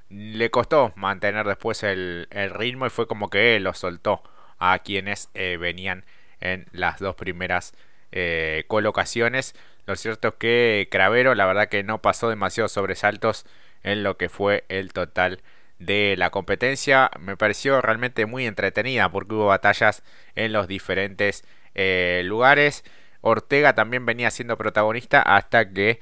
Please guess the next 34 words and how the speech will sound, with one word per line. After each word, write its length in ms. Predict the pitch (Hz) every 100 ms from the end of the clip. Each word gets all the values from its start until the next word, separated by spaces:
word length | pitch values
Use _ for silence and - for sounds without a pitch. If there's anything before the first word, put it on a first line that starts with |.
| - - 95
bueno, 320 | 98 87 - -
eh, 240 | 92 82 78
tuvo 240 | - 104
una, 480 | 95 90 87 82 78
un 160 | 78 107
inconveniente 580 | 101 98 98 110 110 98
mecánico, 540 | 98 110 110 127 123 - - - - -
eh, 80 | -
faltando 420 | - 98 131 135
muy 140 | 117 117
poco, 340 | 156 139 87
solo 260 | - 117 107
cinco 300 | - 107 101
vueltas 480 | 101 101 98 - - - - -
para 240 | 90 90
el 100 | 82
final. 640 | - 92 104 135 143 98
Realmente 380 | 90 95 107 110
venía 180 | 98 101
haciendo 240 | - 107
las 140 | 92 -
cosas 460 | 113 - 104 - - - - -
muy 180 | 127
bien, 300 | 120 151 107
pese 340 | - 107 - 95
al 100 | 87
lastre. 540 | 123 131 131 135 131
Recordemos 420 | 87 85 92 98 90
que 60 |
había 180 | 92 95
sido 380 | - 113 110 - - - -
el 160 | 98 120
último 540 | 127 - 110 110 -
vencedor 760 | 98 110 107 101 98 98 101